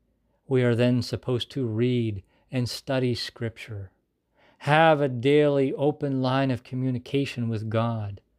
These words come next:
associate with other Christians, worshiping together, and we are to spread the good news to others. We are to be the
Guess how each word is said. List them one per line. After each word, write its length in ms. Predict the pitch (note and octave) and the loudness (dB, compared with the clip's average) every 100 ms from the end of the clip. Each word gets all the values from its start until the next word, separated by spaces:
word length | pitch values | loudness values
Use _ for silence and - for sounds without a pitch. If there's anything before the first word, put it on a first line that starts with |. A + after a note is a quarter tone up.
| _ _ _ - | _ _ _ -2
associate 840 | D#3 - F3+ F#3 F3+ - D#3+ D3 | 0 4 6 6 4 0 0 0
with 220 | D3 C#3 E3+ | -2 -4 -2
other 300 | D#3+ D#3 C#3+ | 0 0 -4
Christians, 880 | - D3+ - - A#2+ G#2 F#2+ F#2 - _ _ - | -2 -2 -2 -8 -8 -6 -8 -10 -18 _ _ 4
worshiping 680 | F#3 G#3 G#3 G3 E3+ D3+ | 6 8 4 -2 -2 -2
together, 760 | C#3 C3+ C3 D3 C#3 A#2 G#2 F#2 _ _ _ _ _ _ | -4 -2 2 2 2 -2 -6 -12 _ _ _ _ _ _
and 140 | C#3 C3+ | -4 2
we 140 | C#3+ | 6
are 100 | C3+ | 4
to 180 | C3+ C3 | 4 -6
spread 600 | - - C3+ C3+ A#2+ A2 | -8 -8 -2 -2 -2 -4
the 80 | A#2+ | -4
good 280 | C3 B2 | 0 0
news 440 | A#2 B2 A#2 G#2+ G2+ | 0 0 0 -2 -6
to 200 | - A2 | -6 -6
others. 540 | A2 G#2 G2 G2 - - _ _ _ _ _ _ _ - | -4 -6 -10 -14 -18 -20 _ _ _ _ _ _ _ 2
We 180 | D#3+ D#3 | 6 8
are 200 | D3 C#3+ | 6 4
to 200 | - C3 | -2 -4
be 560 | A#2+ C#3+ C#3 C3+ B2 | 0 0 2 0 0
the 220 | A2+ B2 | -2 -6